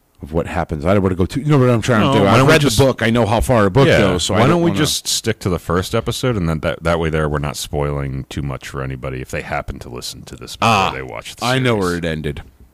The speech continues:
Speaker 1: Um, one of the other things that he, it, it was very prevalent actually in the book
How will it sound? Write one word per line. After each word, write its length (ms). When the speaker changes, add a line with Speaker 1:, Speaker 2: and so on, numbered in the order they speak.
Speaker 1:
Um, 520
one 160
of 60
the 120
other 160
things 320
that 140
he, 440
it, 140
it 60
was 180
very 240
prevalent 580
actually 320
in 80
the 40
book 280